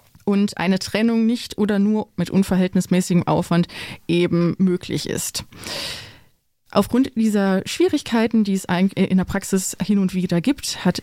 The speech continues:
wie gesagt, der Landesbeauftragte für den Datenschutz in Hessen nun diese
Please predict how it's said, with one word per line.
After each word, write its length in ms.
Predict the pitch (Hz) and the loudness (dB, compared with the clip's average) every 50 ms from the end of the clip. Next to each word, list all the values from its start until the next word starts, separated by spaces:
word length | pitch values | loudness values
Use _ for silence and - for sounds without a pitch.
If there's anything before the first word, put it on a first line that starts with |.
| - | -4
wie 100 | - 180 | 0 0
gesagt, 460 | 185 185 175 185 190 - - - - 170 | 2 2 2 2 0 0 -4 -6 -2 0
der 340 | 165 165 165 170 - - | 2 2 2 2 0 0
Landesbeauftragte 880 | 175 175 185 196 190 - - - 175 175 - - 180 170 - - 185 175 | 0 2 2 2 0 -2 -2 -2 -2 0 0 0 -2 -2 0 2 0 2
für 140 | - - 180 | 2 0 2
den 100 | 180 175 | 2 2
Datenschutz 460 | 165 151 131 - 175 - - - - | 2 2 0 0 -2 -2 -2 -2 0
in 80 | - 170 | 0 2
Hessen 400 | 165 233 262 - - 285 285 277 - - - - - | 2 2 0 2 2 2 2 2 -2 -8 -14 -4 0
nun 240 | 208 214 220 220 208 | 2 2 2 2 2
diese 440 | 196 190 180 - 180 180 175 170 | 0 0 0 0 0 0 0 0